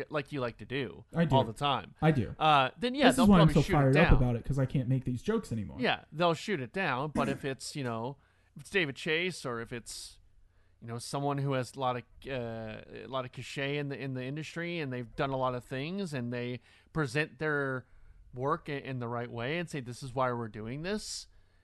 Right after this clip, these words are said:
Speaker 1: uh, I think they have a better chance. I
Speaker 2: I
Speaker 1: think
Speaker 2: think
Speaker 1: it's
Speaker 2: the,
Speaker 1: all
Speaker 2: I think the
Speaker 1: context.
Speaker 2: problem is, is that we don't have any examples of your thing happening or my thing happening.
Speaker 1: Right.
Speaker 2: Because, um,
Speaker 1: We don't ever see it.
Speaker 2: Right. We don't get the news that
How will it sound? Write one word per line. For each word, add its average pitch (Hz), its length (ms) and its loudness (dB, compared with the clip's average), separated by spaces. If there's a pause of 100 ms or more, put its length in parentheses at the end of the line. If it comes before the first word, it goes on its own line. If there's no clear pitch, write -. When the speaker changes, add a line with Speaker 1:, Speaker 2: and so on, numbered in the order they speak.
(240)
Speaker 1:
uh, 147 40 -2
I 131 320 0
think 143 180 -6
they 139 60 -2
have 123 80 -2
a 117 60 -4
better 110 200 -6
chance. - 640 -12 (1400)
I 190 60 0
Speaker 2:
I - 20 6
Speaker 1:
think 190 200 10
Speaker 2:
think 180 120 4
Speaker 1:
it's 151 120 -4
Speaker 2:
the, 135 80 -8
Speaker 1:
all 113 80 0
Speaker 2:
I 175 80 8
think 190 180 6
the 196 60 6
Speaker 1:
context. - 100 2
Speaker 2:
problem 156 340 8
is, 151 160 6
is 117 160 2
that 120 160 4
we 131 100 6
don't 139 220 6
have 135 240 6
any 127 200 8
examples 120 640 4
of 117 340 2 (100)
your 135 480 4
thing 202 240 2
happening 202 540 4
or 165 240 8
my 123 220 6
thing 113 220 4
happening. 113 480 4
Speaker 1:
Right. 107 280 0 (220)
Speaker 2:
Because, 123 640 6 (220)
um, 110 500 4 (160)
Speaker 1:
We 139 80 -10
don't 127 160 -2
ever 117 120 -4
see 120 200 -14
it. 104 180 -12 (120)
Speaker 2:
Right. 120 260 2
We 147 100 10
don't 156 160 6
get 156 140 10
the 147 80 4
news 135 380 6
that 113 260 2